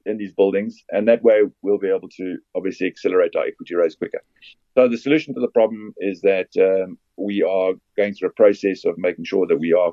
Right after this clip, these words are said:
compliant with the various S E C regulations. And, um, I won't get into the detail of that because it's super boring. But, um, you know, we really expect that to unlock, uh, a lot more capital from the U S. Obviously, we're not, uh, losing focus on, on our,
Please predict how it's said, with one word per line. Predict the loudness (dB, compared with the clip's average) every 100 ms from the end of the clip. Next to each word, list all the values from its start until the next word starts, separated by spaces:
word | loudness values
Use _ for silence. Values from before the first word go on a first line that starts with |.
| -4
compliant | -6 0 2 0 -4
with | -4 -6 _ -14
the | -4
various | -2 -2 -4
S | -14
E | -6
C | -2
regulations. | -2 0 2 2 2 0 -2 _ _ _ _ _ 0
And, | 2 4 4
um, | 2 -2 _
I | -10
won't | -2
get | -2
into | -2
the | -4
detail | -6 -2 4 4
of | 4
that | 0
because | -2 -10 -10
it's | -14 -20 _
super | -18 -2 0 0
boring. | 2 0 0 -6 _ _ _ _
But, | 2 2 2
um, | 2 2 0
you | -2
know, |
we | -2 -2 -6 -2
really | 0 2 0
expect | -4 0 0 0
that | -2 -2
to | -4
unlock, | -2 -2 -2 -2 _ _ -4
uh, | -2 0 0
a |
lot | 0
more | -2 -2
capital | 0 0 -2 -2
from | 2 2
the | 0 -4
U | 2 2
S. | 0 -12 _ _
Obviously, | 2 4 2 -2
we're | -4
not, | -4 -6 _ _ -12
uh, | -8
losing | -6 -6 2
focus | 2 2 0 0
on, | 0 -2 -8
on | -6 -4
our, | -2 -2